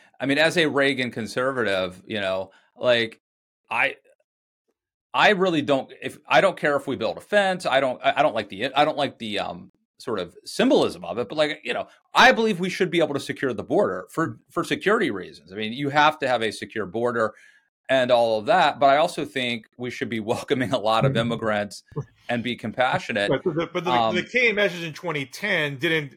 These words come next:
Speaker 2: didn't balance those
Speaker 1: Yeah.
Speaker 2: points. He was
Speaker 1: Well, he had, I think he obviously had to, uh, you know, uh, reinforce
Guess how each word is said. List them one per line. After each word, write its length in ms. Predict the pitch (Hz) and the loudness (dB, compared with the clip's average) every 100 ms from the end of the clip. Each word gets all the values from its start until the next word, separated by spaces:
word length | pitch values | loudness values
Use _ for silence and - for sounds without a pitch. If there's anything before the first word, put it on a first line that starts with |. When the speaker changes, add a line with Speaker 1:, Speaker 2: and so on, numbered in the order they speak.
| 135 | -6
Speaker 2:
didn't 320 | 165 147 120 | -4 -4 -4
balance 800 | 151 160 156 147 123 - - - _ | 0 2 0 -4 -6 -12 -12 -16 _
those 220 | 143 123 | -2 2
Speaker 1:
Yeah. 140 | 95 - | 2 2
Speaker 2:
points. 680 | 226 151 110 - - - _ _ - | 0 -2 -4 -14 -14 -14 _ _ -4
He 120 | 160 | 0
was 220 | 143 147 131 | 2 2 6
Speaker 1:
Well, 140 | 156 | 4
he 160 | 170 160 | 6 4
had, 240 | 160 165 185 - | 4 4 0 2
I 140 | 147 | 2
think 160 | 156 147 | 2 -2
he 260 | 139 120 | -2 -2
obviously 540 | - 123 117 117 - 107 | 2 0 2 -4 -4 0
had 240 | 107 104 | 0 0
to, 340 | - 107 95 92 | -6 -6 -4 -2
uh, 380 | 92 90 90 - - _ _ _ _ _ _ - _ _ _ _ _ _ _ 117 | 0 2 0 -2 -14 _ _ _ _ _ _ -20 _ _ _ _ _ _ _ -4
you 120 | 104 | 0
know, 380 | 98 95 92 - _ _ _ _ _ _ - _ - | 2 0 -4 -10 _ _ _ _ _ _ -14 _ -4
uh, 400 | 50 50 50 50 - _ _ _ _ _ | -2 -2 -4 -6 -14 _ _ _ _ _
reinforce 1000 | 123 139 123 113 - 123 110 101 - - | 0 2 0 -2 -2 0 0 -4 -8 -14